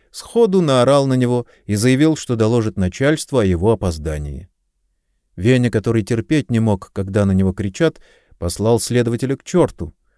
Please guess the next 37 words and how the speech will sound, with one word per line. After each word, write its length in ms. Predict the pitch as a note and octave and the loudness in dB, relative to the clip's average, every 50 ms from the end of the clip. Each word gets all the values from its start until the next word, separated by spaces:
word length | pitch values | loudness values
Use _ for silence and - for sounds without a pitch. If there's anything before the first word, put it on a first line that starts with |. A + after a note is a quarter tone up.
| _ _ | _ _
уселся 500 | - F2 G2 - D3+ E3+ F3+ D3+ - G#2+ | -6 -6 -2 0 2 2 2 0 -2 -6
за 140 | E2+ E2+ D#2+ | -6 -6 -6
стол 440 | - - - - C3+ D#3+ E3+ E3 _ _ _ _ _ - | -8 -8 -4 0 0 0 0 -2 _ _ _ _ _ -12
и 100 | - E2+ | -10 -8
принялся 500 | - - G2 A2 A#2 A2 - - D#3 F3+ | -4 -4 -2 -2 -2 -2 0 0 2 2
листать 440 | F#3+ E3+ - - C3+ D3+ E3 - | 2 0 0 0 0 -2 -2 -2
папку 320 | - A2+ A#2+ - - - C3+ | -2 -2 -2 -2 -2 -8 -8
со 160 | - - D3 | -6 -6 -6
сводками. 680 | - - G#2 F#2 F#2 E2+ - - - D#2+ D#2 D2+ - _ _ _ _ _ _ _ _ _ _ _ _ _ _ _ _ _ - | -6 -4 -4 -4 -4 -4 -6 -8 -8 -8 -8 -8 -10 _ _ _ _ _ _ _ _ _ _ _ _ _ _ _ _ _ -10
Веня 340 | - F2 A#2 C3+ C3+ C3 A#2+ | -4 0 0 2 2 2 2
был 180 | A#2 B2+ B2 | 2 2 2
недоволен 540 | B2 B2+ B2 B2+ B2+ C3 C3 A#2+ A2+ G#2 F#2+ | 2 2 2 2 2 2 2 2 2 0 -2
поступком 540 | A2+ G#2 - - - A2 F#2+ - - G2 F#2+ | -4 -6 -6 -6 -8 -10 -8 -6 -4 -4 -4
Кравцова 600 | - F#2+ F#2 - - - - G2 F2+ F2+ E2+ - _ _ _ _ _ _ - | -2 -4 -6 -6 -6 -6 -4 -4 -2 -4 -6 -10 _ _ _ _ _ _ -4
и 120 | F#2 A2 | -2 0
не 120 | B2 B2 | 2 2
на 160 | A#2 A2+ G2 F2+ | 2 2 0 -2
шутку 360 | - - B2+ C#3 - - D3 | -2 -4 -6 -4 -4 -2 -2
обиделся 520 | C#3+ D3 D#3+ F#3 D#3 B2+ G#2 F#2 - G2+ | -2 -2 -2 -2 -2 -2 -4 -4 -4 -4
на 60 | F2+ | -4
него, 300 | F2 F2 E2+ E2+ D#2 D#2 _ _ _ _ _ _ _ _ - | -4 -4 -4 -4 -6 -8 _ _ _ _ _ _ _ _ -8
но 120 | G#3+ A3+ | -6 -4
не 100 | G3+ D#3+ | -2 0
особо 340 | B2 A2 - B2+ A2 A2 G2 | -2 -2 -2 -4 -4 -4 -4
печалился. 680 | - F#2 - - - F2 D#2 D#2 C#2 - - - - _ _ _ _ _ _ _ _ _ _ _ _ _ _ - | -6 -8 -10 -8 -8 -6 -6 -6 -10 -12 -16 -20 -20 _ _ _ _ _ _ _ _ _ _ _ _ _ _ -4
Он 240 | - A#2 D3 D3 B2+ | -2 0 0 0 0
прекрасно 580 | - - C3 - - C3 C#3 C3 - - A#2+ | -2 -2 -2 0 0 0 0 0 -2 -4 -6
понимал, 440 | G#2 C3 A#2 B2 B2 B2+ B2+ A#2 G#2 | -4 -2 0 0 2 2 2 0 0
что 180 | - - - F#2+ | -2 -4 -4 -4
если 320 | G2 A#2 A2+ - - A#2 | -2 -2 -2 -4 -4 -6
Кравцов 540 | - - A#2+ A#2 - - - C3+ C3 A#2+ - | -4 -2 -4 -4 -4 -6 -6 -4 -4 -4 -4
и 60 | A#2+ | -6
впрямь 420 | A2+ - - - B2+ B2 A#2 G#2+ G2+ | -6 -4 -4 0 2 2 2 2 0
решит 380 | F#2+ G2 F#2 - A2+ G#2 G2 | 0 -2 -4 -4 -6 -6 -4
выполнить 480 | F2+ G#2+ A#2 G#2 - F2+ F2+ F2 E2 - | -2 -2 -2 -2 -2 -4 -4 -4 -4 -6
свою 300 | - F2+ F2 F2 E2+ E2+ | -6 -6 -4 -4 -4 -6
угрозу, 500 | E2 D#2+ G#2+ C#3+ E3 - A#2 F#2+ - | -6 -6 -4 -2 -2 -2 -2 -4 -8